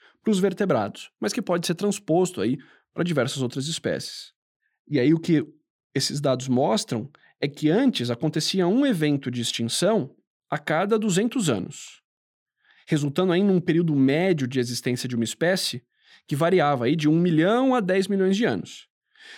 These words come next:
Só que se a gente pegar agora no século vinte, a gente tem um aumento médio de eventos de extinção por ano, resultando aí em um tempo de existência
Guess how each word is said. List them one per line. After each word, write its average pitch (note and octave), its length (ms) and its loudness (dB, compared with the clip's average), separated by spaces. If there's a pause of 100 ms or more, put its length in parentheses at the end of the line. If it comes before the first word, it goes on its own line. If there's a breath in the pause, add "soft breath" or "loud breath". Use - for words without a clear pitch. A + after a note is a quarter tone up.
Só - 160 0
que G#3 80 -4
se G#3+ 60 0
a - 20 0
gente B3 180 -2
pegar G#3 240 0
agora C3 220 2
no A2+ 100 -2
século E3+ 300 -2
vinte, B2+ 500 -2 (440 soft breath)
a C3 100 -2
gente E3 240 -2
tem G3+ 300 -2 (400)
um F3+ 160 4
aumento F3+ 580 2
médio D3 640 0
de C3 120 -4
eventos C3+ 320 0
de B2+ 120 -6
extinção B2+ 480 -2
por A#2+ 200 -2
ano, G3+ 320 0 (320)
resultando F#3+ 600 0
aí A3+ 320 0 (100)
em E3 80 2
um E3+ 120 4
tempo G#3 480 -2
de C#3+ 100 2
existência C#3 840 -2